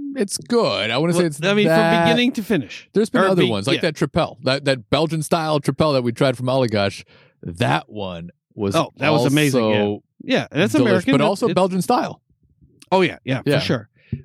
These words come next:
Speaker 2: I just feel like they put the work into the, the ferm-, the fermentation process, the ingredients,
Speaker 1: Mm-hmm.
Speaker 2: the, the product,
Speaker 1: It's a lot
Speaker 2: as
Speaker 1: of
Speaker 2: well
Speaker 1: pride.
Speaker 2: as the bottle,
Speaker 1: A lot of pride in there.
Speaker 2: as well as the bottle,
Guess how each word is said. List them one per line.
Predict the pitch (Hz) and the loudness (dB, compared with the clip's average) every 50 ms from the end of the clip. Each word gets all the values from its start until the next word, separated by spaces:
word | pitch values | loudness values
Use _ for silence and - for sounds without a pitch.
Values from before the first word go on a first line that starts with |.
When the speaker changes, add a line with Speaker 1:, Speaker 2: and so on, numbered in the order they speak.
| - - | -6 -2
Speaker 2:
I | 156 180 | -2 0
just | 190 180 - | 0 0 2
feel | 214 | 2
like | 196 170 | 2 2
they | 156 156 | 0 0
put | 139 175 160 143 | 0 -2 -2 -2
the | 139 | 0
work | 139 156 175 165 - | 0 0 0 2 0
into | 175 170 160 - 156 127 | 0 0 0 -2 -4 -2
the, | 110 131 123 120 120 113 107 98 - _ _ _ _ _ _ _ _ _ _ _ _ _ _ _ _ _ _ _ _ _ _ _ | -2 -2 -2 -2 -2 -4 -4 -6 -12 _ _ _ _ _ _ _ _ _ _ _ _ _ _ _ _ _ _ _ _ _ _ _
the | - 143 131 | -6 -6 -2
ferm-, | - 143 139 143 151 - _ - | 0 0 0 0 0 -2 _ -6
the | 131 135 | -6 -6
fermentation | - - 202 208 202 - - 190 190 165 202 180 | -2 0 0 2 2 2 2 0 2 2 -2 0
process, | - 180 175 160 - 180 165 - | 0 0 0 0 0 -2 -4 -2
the | - 143 135 | -2 -2 -2
ingredients, | 135 127 123 143 160 175 175 175 170 170 165 160 147 - - - | -2 -2 -2 0 0 2 2 4 4 4 4 2 0 -4 -12 -10
Speaker 1:
Mm-hmm. | 131 113 104 98 104 107 131 139 - - | -6 -4 -4 -2 -2 -2 -4 -4 -6 -6
Speaker 2:
the, | 123 139 127 - | -6 -6 -6 -4
the | 135 135 | -6 -6
product, | 113 - - 165 170 170 170 175 170 - | -6 -2 -2 0 2 2 2 2 0 -2
Speaker 1:
It's | - - | -4 -4
a | |
lot | 147 123 | -4 -2
Speaker 2:
as | 131 | 0
Speaker 1:
of | 151 | 2
Speaker 2:
well | 175 180 | 2 2
Speaker 1:
pride. | 143 131 170 | 2 2 2
Speaker 2:
as | 175 165 147 | 0 0 0
the | 156 127 | -4 -4
bottle, | 110 107 - 147 147 156 165 185 214 247 226 _ - - | -4 -4 -4 -2 0 0 0 0 0 -2 -4 _ -8 -4
Speaker 1:
A | |
lot | 127 123 | -2 -2
of | 117 - | -2 -2
pride | - 120 104 92 | -2 -2 -2 0
in | 92 90 | -2 -2
there. | 90 87 87 _ _ - | -2 -4 -4 _ _ -2
Speaker 2:
as | 151 151 | -2 0
well | 151 165 170 175 | 2 2 2 2
as | 165 143 | 2 0
the | 151 127 | -2 -2
bottle, | 110 147 156 160 165 170 170 175 170 - | 0 0 2 2 2 2 2 2 0 -2